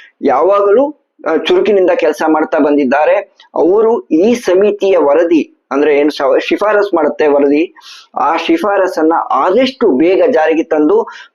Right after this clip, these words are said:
ಪಂಚಾಯತ್ ಅಭಿವೃದ್ಧಿ ಅಧಿಕಾರಿ ಏನ್-, ಆ ಹುದ್ದೆ ಏನಿದೆ ಇದನ್ನ ಗ್ರೂಪ್ ಬಿ ಯ ಹುದ್ದೆಗೆ ಮೇಲ್ದರ್ಜೆಗೇರಿಸುವ ಸಾಧ್ಯತೆಗಳಿವೆ ಎಂಬುದನ್ನ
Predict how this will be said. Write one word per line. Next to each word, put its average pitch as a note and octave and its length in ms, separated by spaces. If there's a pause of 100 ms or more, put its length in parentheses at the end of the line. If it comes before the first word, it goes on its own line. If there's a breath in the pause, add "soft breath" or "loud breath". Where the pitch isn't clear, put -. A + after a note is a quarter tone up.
ಪಂಚಾಯತ್ G3 640
ಅಭಿವೃದ್ಧಿ E3 540
ಅಧಿಕಾರಿ D3+ 680
ಏನ್-, C3+ 200 (200)
ಆ C#3+ 100
ಹುದ್ದೆ C#3+ 260
ಏನಿದೆ D3 340
ಇದನ್ನ D#3 320 (440)
ಗ್ರೂಪ್ F3+ 360
ಬಿ G3+ 160
ಯ A#3 60 (120)
ಹುದ್ದೆಗೆ D#3 560 (240 loud breath)
ಮೇಲ್ದರ್ಜೆಗೇರಿಸುವ E3 880
ಸಾಧ್ಯತೆಗಳಿವೆ E3 1200
ಎಂಬುದನ್ನ D3 420